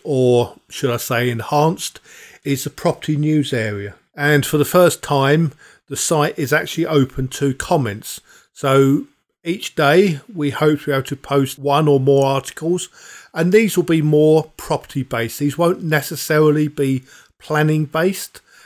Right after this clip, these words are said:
and so they will actually give a far wider reach.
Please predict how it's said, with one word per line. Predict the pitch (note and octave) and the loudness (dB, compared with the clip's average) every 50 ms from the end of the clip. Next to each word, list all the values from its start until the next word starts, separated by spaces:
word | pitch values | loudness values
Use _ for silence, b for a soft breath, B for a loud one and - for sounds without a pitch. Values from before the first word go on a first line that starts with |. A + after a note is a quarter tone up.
| b b - | b b -6
and | D3+ D#3 D3+ | -4 -4 -2
so | C3 - - D#3 D3+ D3 | -2 0 2 4 4 4
they | C#3 D3+ D3+ D3+ | 4 4 4 4
will | D3 D#3 E3 F3+ | 2 2 0 -2
actually | F3 D#3 - - D#3+ | -2 -4 -6 -6 -10
give | C3+ - - D3 C#3+ C#3 C3 - | -8 -4 -2 0 0 0 0 -2
a | - D3 | -8 -12
far | - - - D3+ D3 D3 C#3 C#3 | -12 -8 -6 -2 0 0 0 2
wider | B2+ C#3 C#3 C#3+ C#3+ C#3 C3 C3+ | 2 2 2 2 2 0 0 -2
reach. | B2+ A#2+ B2+ C3+ B2 A2 - - - - - | -4 -4 -4 -6 -6 -6 -10 -16 -20 -20 -20